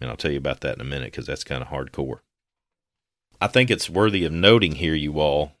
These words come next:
that they held him up as, you know, a very, basically a, a preacher man, a religious man, and they're wanting baptizing, they're wanting him to baptize the children, and he's scared that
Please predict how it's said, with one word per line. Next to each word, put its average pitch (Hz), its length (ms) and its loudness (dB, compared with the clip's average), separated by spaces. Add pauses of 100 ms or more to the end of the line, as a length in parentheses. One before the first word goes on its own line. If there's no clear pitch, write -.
(160)
that 76 640 0
they 90 240 6
held 85 260 2
him 82 240 -2
up 82 220 -2
as, 78 500 0 (100)
you 80 120 -8
know, 76 320 -4
a 69 100 -6
very, 78 400 0 (320)
basically 76 460 0
a, 67 140 -4 (220)
a 69 60 -6
preacher 92 360 -2
man, 67 280 -4
a 67 40 -8
religious 80 460 -2
man, 67 360 -6 (520)
and 73 140 -4
they're 82 80 0
wanting 80 220 0
baptizing, 71 1000 -2 (140)
they're 85 180 2
wanting 87 260 2
him 85 140 -2
to 73 80 -2
baptize 76 520 0
the 64 80 -8
children, 71 460 -4
and 69 100 -8
he's 104 360 2
scared 92 540 0
that 76 220 -4